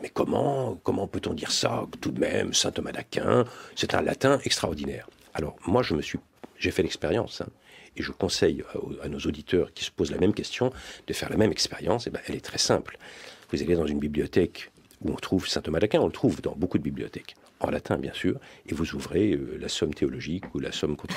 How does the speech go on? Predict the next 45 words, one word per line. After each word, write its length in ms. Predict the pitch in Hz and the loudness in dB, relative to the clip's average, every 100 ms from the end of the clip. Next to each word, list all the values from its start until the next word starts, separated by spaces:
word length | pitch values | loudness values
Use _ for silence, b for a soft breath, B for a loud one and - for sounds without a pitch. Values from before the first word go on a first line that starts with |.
| - | -2
les 60 | |
gentils, 380 | - - - 117 - | 0 -2 2 2 6
quelque 220 | 131 110 | 4 4
chose 200 | - - | 4 4
comme 120 | - | 2
ça. 220 | 302 - 294 - B B B B B - | 2 0 -4 -6 B B B B B 0
Et 40 | 104 | 4
vous 140 | 98 | 6
m'en 120 | 95 | 6
direz 260 | 98 117 110 | 6 4 6
des 80 | 82 | 4
nouvelles. 420 | 78 67 67 - B B B B B B - | 2 -2 -6 -10 B B B B B B 0
C'est 240 | - - | 4 4
pas 180 | - 156 | 4 2
que 60 | - | 4
c'est 180 | - | 4
un 60 | 95 | 4
latin 300 | 87 - 78 | 4 2 2
barbare, 600 | 80 110 120 110 65 - - - | 2 4 4 4 2 -4 -14 -4
c'est 200 | - 127 | -2 0
que 40 | |
c'est 200 | - - | 0 4
une 120 | 90 | 4
langue 520 | 82 87 110 139 - - | 6 6 6 2 0 -6
binaire. 560 | 90 101 87 64 60 - _ - B B - | 2 6 6 4 -4 -12 _ -20 B B 0
C'est 260 | - - | 0 6
une 140 | 139 113 | 8 8
langue 420 | 98 80 73 - | 8 4 0 -6
qui 160 | - 92 | -2 0
est 40 | |
construite 680 | 85 - 147 - - 101 - | 2 2 2 -2 0 0 0
sur 260 | - - 85 | -6 0 2
le 100 | 78 | 2
fantasme, 720 | - 139 - 78 87 - 92 - | 0 -2 0 0 0 0 -4 -6
alors 160 | - | -8
tous 160 | - 185 | 2 4
les 60 | - | 4
scolastiques 520 | - 67 - - - | 2 0 -2 -6 -4
d'ailleurs, 220 | 71 - | -6 -2
toute 200 | - - | -2 0
école 240 | 82 90 | 2 2
confondue 440 | - 85 - 78 80 | 2 -4 -2 0 0
ont 60 | |
vécu 300 | 65 92 - | 0 0 2
là-dessus, 440 | 76 95 - - | 4 2 0 -2